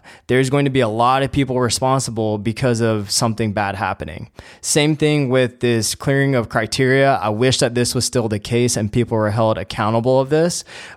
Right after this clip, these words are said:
but it's just the way we are and the way that things are in this system right now. So I'm gonna equip you guys with the knowledge to know your numbers. That way you aren't this person who has to go out and just operate blindly, not knowing where you're at.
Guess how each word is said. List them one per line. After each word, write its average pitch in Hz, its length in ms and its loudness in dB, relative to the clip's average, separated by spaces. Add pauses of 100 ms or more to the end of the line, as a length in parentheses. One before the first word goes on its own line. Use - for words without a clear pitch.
but 120 160 2
it's 127 240 0
just - 260 0
the 143 60 2
way 131 180 4
we 131 180 2
are 101 240 0 (300)
and 117 160 2
the 110 60 0
way 117 180 2
that 120 220 0
things 123 240 0
are 117 240 0
in 113 160 0
this 117 160 0
system 123 380 0
right 110 180 0
now. 139 320 0 (240)
So - 200 0
I'm 123 180 0
gonna 147 140 4
equip 143 380 0
you 165 160 2
guys 120 380 2
with 117 140 -2
the 117 80 2
knowledge 117 480 0
to 120 60 -4
know 127 500 2 (100)
your 117 240 0
numbers. 113 500 -2 (140)
That 113 220 2
way 117 180 4
you 113 360 0
aren't 131 300 0
this 117 140 -2
person 120 460 0
who 117 120 2
has 117 240 2
to 120 80 -2
go 107 220 0
out 113 400 0 (400)
and 117 160 2
just 120 180 0 (100)
operate 117 520 2
blindly, 107 720 0
not 117 280 0
knowing 117 300 0
where 110 140 0
you're 107 160 -2
at. 90 300 -4